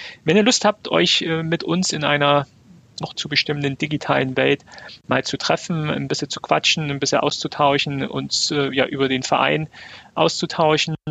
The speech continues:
dann schreibt doch bitte unter unseren oder in unseren Social Media Kanälen, das heißt unter den Tweet, unter dem Facebook Post, unter der Instagram Story, doch einfach die drei Worte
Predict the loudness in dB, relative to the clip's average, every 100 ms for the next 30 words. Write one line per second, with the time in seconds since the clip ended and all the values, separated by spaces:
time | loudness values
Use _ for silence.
0 | -8 0 2 2 0 -6 -8 -4 -2 2
1 | 2 0 2 0 0 -4 -2 4 4 2
2 | -2 0 4 2 2 -4 0 2 2 -2
3 | -4 -2 -2 0 -4 -2 -2 0 -2 0
4 | 2 4 2 2 -2 2 2 2 -2 -2
5 | -2 -2 -6 -2 0 0 -2 -4 -6 -4
6 | -4 -4 -8 -6 0 0 2 0 -2 -2
7 | -2 -2 -8 -2 0 0 -2 -6 -4 0
8 | 2 2 0 -4 -6 -4 -4 -2 -2 -2
9 | 0 2 2 0 -4 -16 -16 -18 -4 -2
10 | 0 0 2 0 0 -4 -8 -2 0 2
11 | 2 2 4 4